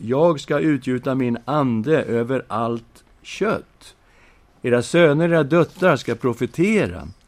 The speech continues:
era unga män ska se syner, och era gamla män ska ha drömmar. Ja, över mina tjänare och tjänarinnor ska jag de dagarna utgjuta av min ande."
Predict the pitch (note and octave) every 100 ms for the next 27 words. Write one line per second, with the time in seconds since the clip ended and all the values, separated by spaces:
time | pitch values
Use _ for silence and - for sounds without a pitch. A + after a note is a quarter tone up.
0 | - A#2+ C#3+ C#3+ C#3+ C3+ F#3+ F3 A#2+ -
1 | G2+ G#2 G2 C#3 C#3 C3+ F#3+ G#2 F#2+ -
2 | _ _ _ - A#2 G#2+ B2+ C3 B2+ C#3+
3 | E3 C#3 C3+ G#3 E3 G2+ F2+ E2 - -
4 | G#2+ G2+ G2 A2+ A#2+ A2+ D#3 A2 - _
5 | _ - A#2 A2+ C#3+ F#3 F3 D#3+ C#3+ C3+
6 | B2 D#3 D#3+ B2+ C#3 D3 C3+ C3 C3 B2+
7 | C#3+ B2 C3 B2+ - A#2+ A#2+ A#2+ A#2 C3
8 | D#3 D3 C#3 A2 A2 A#2+ A#2 - C3 G#2
9 | - A#2 A2+ - A2+ - G#2+ G#2+ G#2 G2+
10 | G2+ F#2 - A2 A2+ G2+ F2+ A2 A2